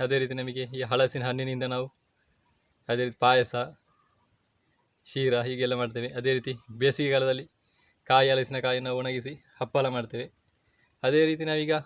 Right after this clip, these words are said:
ಹಲಸಿನಕಾಯಿ ಸೀಸನ್ ಮುಗಿ-, ಹ-, ಹಣ್ಣಿನ ಸೀಸನ್ ಮುಗಿದ ನಂತರ ನಮಗೆ ಈ ಹಲಸಿನಕಾಯಿ ಸಿಗುವುದಿಲ್ಲ. ಆಗ ನಾವೇನು ಮಾಡ್ತೇವೆ, ಹಲಸಿನಕಾಯಿಯನ್ನು ನಾವು ಉಪ್ಪಿನಲ್ಲಿ, ಆ,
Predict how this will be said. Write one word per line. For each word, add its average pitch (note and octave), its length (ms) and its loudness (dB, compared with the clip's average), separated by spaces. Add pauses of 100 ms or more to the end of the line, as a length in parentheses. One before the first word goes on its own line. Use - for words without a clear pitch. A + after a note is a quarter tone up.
(160)
ಹಲಸಿನಕಾಯಿ D#3 720 2 (960)
ಸೀಸನ್ D#3 360 4
ಮುಗಿ-, C#3+ 220 -6 (140)
ಹ-, C3+ 200 -4
ಹಣ್ಣಿನ D3 240 -2
ಸೀಸನ್ D3 300 -2
ಮುಗಿದ C#3+ 220 -2
ನಂತರ B2+ 360 -2 (400)
ನಮಗೆ C#3 300 -2
ಈ - 20 2
ಹಲಸಿನಕಾಯಿ C3+ 640 0 (500)
ಸಿಗುವುದಿಲ್ಲ. C3 340 0 (220)
ಆಗ C3+ 200 4
ನಾವೇನು C#3 320 0
ಮಾಡ್ತೇವೆ, B2+ 340 -4 (880)
ಹಲಸಿನಕಾಯಿಯನ್ನು B2 880 0
ನಾವು C3 120 -2 (840)
ಉಪ್ಪಿನಲ್ಲಿ, C3+ 460 -2 (140)
ಆ, - 20 -10